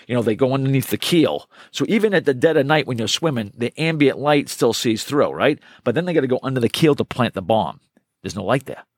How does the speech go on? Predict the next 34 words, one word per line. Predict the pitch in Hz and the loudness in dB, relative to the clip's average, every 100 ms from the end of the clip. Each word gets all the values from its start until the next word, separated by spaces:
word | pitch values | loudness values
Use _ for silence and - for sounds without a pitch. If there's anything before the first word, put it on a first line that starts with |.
| _ _ - | _ _ -2
Looking | 170 233 196 | -2 -2 -2
for | - | 0
the | 127 | 2
light | 110 139 85 - _ _ _ _ _ _ - | 4 2 0 -8 _ _ _ _ _ _ -2
is | 110 | 0
extremely | 92 - - 135 156 190 202 170 104 87 - | 0 -2 -4 -2 0 2 0 -2 -4 -8 -6
important, | 92 - 117 110 80 | -8 -4 -2 -2 -4
trying | - 147 | -4 0
to | 131 | -2
find | - 139 143 | 0 0 0
the | 110 | -2
light. | 101 127 107 - - - - | 0 2 0 -4 -20 -12 -2
There's | 113 | 2
a | 107 | 2
great | 98 135 143 | 2 2 2
quote. | - 135 131 - _ _ - | 2 2 2 0 _ _ -8
I | - | -4
forget | 113 120 110 | 0 0 0
who | 110 | -2
said | - 110 | 0 0
it. | 110 | 0
I | 95 | -4
think | 107 | -6
it's | 101 | -6
anonymous. | 101 101 107 98 90 - - - _ 117 | -6 -4 -4 -4 -8 -10 -16 -20 _ -2
No, | 123 | -2
excuse | - 120 | 0 -4
me. | 92 | -4
It | |
was | 95 | -4
Zig | 95 117 | -2 0
Ziglar. | 104 113 90 - _ | 0 0 -2 -6 _
"The | - | -4
sun | - 123 160 110 | -2 0 0 0